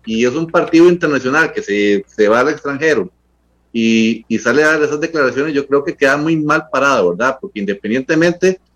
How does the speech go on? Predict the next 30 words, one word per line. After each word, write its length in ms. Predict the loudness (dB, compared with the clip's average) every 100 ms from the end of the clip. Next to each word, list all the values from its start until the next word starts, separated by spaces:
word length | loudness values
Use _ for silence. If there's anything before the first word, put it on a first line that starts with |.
| _ _
sea 440 | -20 -2 2 4
amistoso 680 | 4 2 0 2 2 2 0
o 140 | 0 0
sea 320 | 0 0 0
un 160 | -2 -2
partido 440 | -4 -2 0 2
obviamente 420 | 2 0 -4 -4
oficial, 560 | -6 -2 2 2 0 -6 _ _ _
de 100 | 2
ahí 180 | 2 2
yo 140 | -2
creo 160 | -2 -2
que 380 | 0 2 0 0
todos 240 | 2 2
queremos 260 | 0 -4 0
ver 140 | 2
a 60 | 2
la 60 | 2
selección 520 | 0 -2 -2 -4 -2
ganar. 380 | -2 -2 -2 -6 _ _ _ _ -2
¿Qué, 200 | -2 2
qué, 260 | 2 2 0
qué 80 |
mensaje 380 | 0 2 0 0
nos 140 | 0 -2
está 260 | 0 0
dando 320 | 0 0 -2
con 120 | -2 -2
esas 160 | -2
declaraciones 600 | -2 2 2 2 0 -2